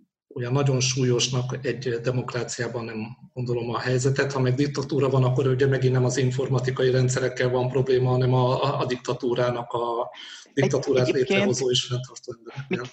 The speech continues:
Speaker 2: szerintem ebben az is érdekes, hogy a,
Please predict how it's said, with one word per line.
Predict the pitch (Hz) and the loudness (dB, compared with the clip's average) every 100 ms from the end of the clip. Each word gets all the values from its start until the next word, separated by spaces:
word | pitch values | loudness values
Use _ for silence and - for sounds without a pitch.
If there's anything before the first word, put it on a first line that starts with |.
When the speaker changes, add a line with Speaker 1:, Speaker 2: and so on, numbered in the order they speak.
| - | -10
Speaker 2:
szerintem | - - 180 185 185 | -2 2 2 2 4
ebben | 185 | 4
az | 233 | 2
is | 196 - | 2 4
érdekes, | 135 127 139 131 156 - | 4 2 2 2 2 2
hogy | 160 156 147 _ _ | 2 2 -2 _ _
a, | - 151 147 | 2 4 4